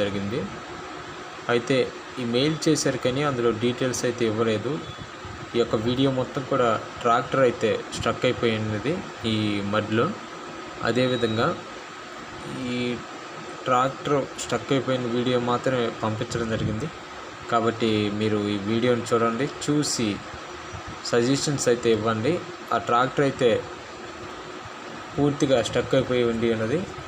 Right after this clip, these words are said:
దాన్ని ఏ విధంగా బయటికి తీసుకురావాలి అనే దాని మీద మీరైతే కింద కామెంట్ బాక్స్లో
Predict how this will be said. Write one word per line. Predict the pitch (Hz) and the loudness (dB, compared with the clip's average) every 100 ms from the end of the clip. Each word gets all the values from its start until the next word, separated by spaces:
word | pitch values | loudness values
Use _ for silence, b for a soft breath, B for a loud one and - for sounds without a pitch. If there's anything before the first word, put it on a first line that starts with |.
| 117 | 0
దాన్ని | 117 113 110 | 0 2 2
ఏ | 120 123 | 2 2
విధంగా | 127 131 120 117 | 0 2 2 4
బయటికి | 120 113 123 | 2 0 -2
తీసుకురావాలి | 113 - 117 107 110 | -2 0 0 2 0
అనే | 107 107 101 98 107 | 0 -2 -4 -2 -2
దాని | 107 104 107 | 0 -2 -2
మీద | 104 98 - - - - - - | 0 -2 -2 -12 -14 -12 -12 0
మీరైతే | 117 113 113 110 98 - | 4 4 4 2 2 -2
కింద | 123 117 120 | 0 0 2
కామెంట్ | 113 117 117 110 | 2 2 0 2
బాక్స్లో | 110 113 113 | 0 2 -2